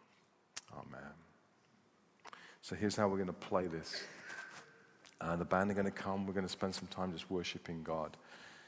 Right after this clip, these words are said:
And, uh, we're gonna offer an opportunity. And it, it really doesn't matter whether you've got all your financial stuff all lined up and you don't, you know you need to adjust a few things, or you've never started even thinking about a financial life,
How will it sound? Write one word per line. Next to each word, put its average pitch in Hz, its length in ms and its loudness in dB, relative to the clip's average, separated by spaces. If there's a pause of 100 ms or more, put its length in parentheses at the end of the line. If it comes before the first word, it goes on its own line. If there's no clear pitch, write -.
(260)
And, 90 400 2
uh, 87 240 6 (1080)
we're 131 100 8
gonna 139 180 8
offer 123 220 8
an 110 60 6
opportunity. 107 600 2
And 92 100 4
it, 101 300 -4
it 113 40 2
really 135 180 6
doesn't 127 200 2
matter 110 220 10
whether 104 200 8
you've 98 360 4
got 101 160 2
all 117 100 2
your 117 120 6
financial 104 500 6
stuff - 500 4
all 101 160 4
lined 98 400 6
up 104 280 8 (440)
and 190 120 2
you 190 80 4
don't, 196 240 4
you 196 100 2
know 202 100 6
you 196 120 6
need 196 180 4
to - 120 2
adjust - 380 2
a - 20 0
few 104 220 0
things, 104 340 4
or 107 160 2
you've 101 180 4
never 104 220 6
started 107 540 4
even 95 240 2
thinking 104 340 4
about 85 240 4
a 90 40 -2
financial 90 540 2
life, 90 540 4